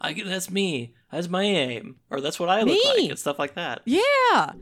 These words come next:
Speaker 2: yeah, or like, "This per-, you know, this person's from the same town that I am." Just something
Speaker 1: Yeah.
Speaker 2: I wanna mention about this show. I think it's set in, oh, I, I forget now if it's North or <laughs> South Carolina.
Speaker 1: I believe it's North
Speaker 2: But, like,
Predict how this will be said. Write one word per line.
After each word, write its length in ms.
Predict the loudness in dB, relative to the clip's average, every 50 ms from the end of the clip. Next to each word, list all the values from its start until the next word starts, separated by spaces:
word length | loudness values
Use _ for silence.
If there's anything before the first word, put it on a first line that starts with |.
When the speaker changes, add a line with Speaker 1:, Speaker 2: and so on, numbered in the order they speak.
| -18 -10
Speaker 2:
yeah, 380 | -6 -2 0 0 2 4 4 4
or 80 | 4
like, 160 | 4 2 2 2
"This 160 | 0 -2 0
per-, 200 | 0 0 2 2 0
you 340 | 0 -2 -6 -4 0 0
know, 60 | 0 2
this 180 | 0 -2 -2
person's 360 | -2 -2 -2 0 0 -2 -2 -2
from 160 | -2 -2 -2
the 80 | -2 -2
same 220 | -2 0 0 0
town 380 | -2 -2 -2 0 0 2 2 2
that 120 | 2 2
I 180 | 2 0 0 -2
am." 380 | -2 -4 -4 -6 -8 -10 -12 -16 _ _ _ _ _ _ -4
Just 160 | -4 0 0
something 240 | 0 2 2 2 2
Speaker 1:
Yeah. 60 | 4
Speaker 2:
I 20 |
wanna 160 | 4 4 4 4
mention 280 | 4 2 2 2 0
about 260 | 2 2 2 2 2
this 180 | 2 0 0 0
show. 340 | 0 0 2 4 4 4 4
I 140 | 4 2 0
think 180 | 0 -2 -4
it's 160 | -4 -4 -2
set 340 | -2 -2 0 0 0 0 0 0
in, 500 | -2 0 2 2 2 2 2 2 0 -2 -4 _ _ _ _ _ _ _ _ _ _ _ _ -4
oh, 360 | -2 0 2 2 4 4 4 4
I, 320 | 4 4 4 4 6 4
I 40 | 4
forget 320 | 2 2 2 2 2 4
now 140 | 4 4 4
if 100 | 4 2
it's 160 | 0 2 4
North 340 | 6 6 6 6 4 4 4
or 200 | 4 4 4 4
<laughs> 20 |
South 540 | 4 2 2 0 0 2 4 2 2 2 -2
Carolina. 800 | -4 2 4 4 6 6 6 4 4 4 4 4 2 0 0 2 2
Speaker 1:
I 60 | 2
believe 280 | 2 4 2 4 2
it's 160 | 2 -2 -2 -2
North 140 | 0 2
Speaker 2:
But, 140 | 2 2 4
like, 180 | 4 4 4